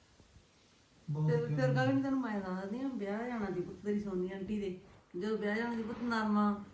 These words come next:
Speaker 2: ਆਪਣੇ ਹਿੱਸਿਆਂ ਵਾਲੇ ਚ ਤੀ ਨਰਮਾ, ਨਾ ਹੀ ਗਵਾਰੀ। ਇਹ ਕਹਿੰਦੇ ਪੁੱਤ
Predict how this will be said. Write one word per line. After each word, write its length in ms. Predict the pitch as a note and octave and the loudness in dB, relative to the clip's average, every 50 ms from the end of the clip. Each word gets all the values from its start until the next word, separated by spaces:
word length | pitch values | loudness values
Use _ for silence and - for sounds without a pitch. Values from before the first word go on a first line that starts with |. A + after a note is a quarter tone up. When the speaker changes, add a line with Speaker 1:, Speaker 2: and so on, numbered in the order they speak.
| - | -4
Speaker 2:
ਆਪਣੇ 260 | A3 A3+ G#3+ A3+ A#3 | -2 0 2 2 2
ਹਿੱਸਿਆਂ 340 | A#3 A3 - - A3+ G#3+ G#3+ | 2 0 0 0 0 0 0
ਵਾਲੇ 200 | G#3+ G#3+ G#3+ G#3 | 0 0 0 -2
ਚ 20 | G#3 | -4
ਤੀ 180 | G3+ F#3+ A3+ | -2 0 0
ਨਰਮਾ, 440 | A3 G#3 G3 F#3 F3+ F3+ E3+ E3 E3+ - - - - - | 2 2 2 2 2 0 0 -2 -4 -10 -14 -16 -6 2
ਨਾ 120 | G#3 G#3 G#3 | 4 6 6
ਹੀ 60 | G#3+ | 6
ਗਵਾਰੀ। 540 | G#3 G#3 G#3 G3 F#3 F3 E3 D#3+ E3 D#3+ D#3+ D#3+ - - - - - - - - - - | 6 4 4 4 4 4 2 2 -2 -2 -4 -8 -10 -16 -20 -20 -20 -20 -20 -20 -20 -8
ਇਹ 200 | - G#3+ A3+ A#3 | 0 2 2 2
ਕਹਿੰਦੇ 220 | A3+ A#3+ A#3+ B3 B3+ | 2 2 0 0 0
ਪੁੱਤ 380 | B3+ A#3+ A#3+ - B3 A#3+ A#3 | -2 -4 -4 -4 -6 -6 -6